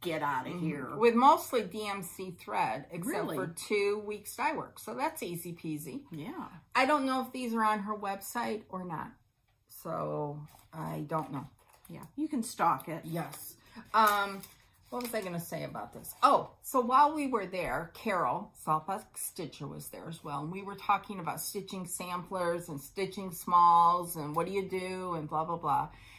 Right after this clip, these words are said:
Speaker 2: And after stitching those three Pennsylvania Dutch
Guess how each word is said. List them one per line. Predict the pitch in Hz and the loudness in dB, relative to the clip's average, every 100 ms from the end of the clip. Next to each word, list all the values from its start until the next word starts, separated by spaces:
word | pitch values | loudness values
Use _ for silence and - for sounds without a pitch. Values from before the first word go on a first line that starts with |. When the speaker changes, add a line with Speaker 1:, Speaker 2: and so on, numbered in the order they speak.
| - - - | -20 -20 -2
Speaker 2:
And | 220 208 196 - _ - | 0 0 -2 -12 _ 4
after | 254 285 330 | 4 4 -4
stitching | 269 - 240 233 214 185 | -6 -4 -4 -2 -6 -2
those | 160 165 - - | -2 -2 -6 -10
three | 185 185 185 180 180 - | -8 -6 -6 -8 -12 -12
Pennsylvania | 190 170 190 175 170 170 | -10 -8 -8 -8 -8 -8
Dutch | 151 156 156 - - | -6 -4 -4 -8 -18